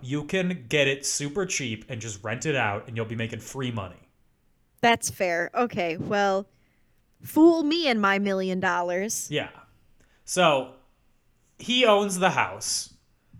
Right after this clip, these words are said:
Speaker 1: and he goes there, is like, "What the fuck? Why is there stuff here? Are there people staying here?"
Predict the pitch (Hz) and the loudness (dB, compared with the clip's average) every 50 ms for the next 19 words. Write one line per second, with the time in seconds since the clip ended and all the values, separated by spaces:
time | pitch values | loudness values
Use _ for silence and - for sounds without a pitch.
0 | - _ _ _ _ 147 135 131 123 120 117 113 117 117 - - _ _ _ - | -20 _ _ _ _ -4 -2 -2 -2 -2 -4 -6 -8 -10 -16 -20 _ _ _ -10
1 | 165 - - 180 180 190 196 196 208 196 170 160 156 156 151 147 143 156 175 185 | -10 -4 2 2 4 4 4 2 0 -2 -2 -2 0 2 2 2 2 0 -2 -6
2 | 180 - _ _ _ _ - _ _ _ _ _ _ _ _ _ _ - - _ | -10 -16 _ _ _ _ -20 _ _ _ _ _ _ _ _ _ _ -20 -20 _
3 | _ _ _ _ _ _ _ _ _ _ _ _ _ _ _ _ 165 160 139 156 | _ _ _ _ _ _ _ _ _ _ _ _ _ _ _ _ -8 -6 -4 -4
4 | 151 143 147 156 165 165 - 233 - - 160 147 143 143 - 151 139 131 143 165 | -4 -4 -2 -2 -2 -2 -2 -6 -6 -4 -2 -2 -2 -2 -4 -4 -2 -2 -2 -2
5 | 185 - - - _ _ _ _ _ _ _ - 156 156 147 147 - - - - | -2 -4 -6 -12 _ _ _ _ _ _ _ -4 -2 -2 -2 -2 -2 -2 -4 0
6 | - 156 147 160 170 - - - - 113 107 101 104 110 113 117 120 117 - 151 | 2 2 2 2 0 -2 -8 -12 -10 -10 -8 -6 -6 -6 -6 -6 -8 -8 -10 -8
7 | 160 175 160 - - - 160 139 123 113 98 98 92 104 98 92 92 101 107 | -8 -6 -6 -6 -4 -2 0 0 0 -2 -4 -6 -12 -12 -12 -10 -10 -10 -12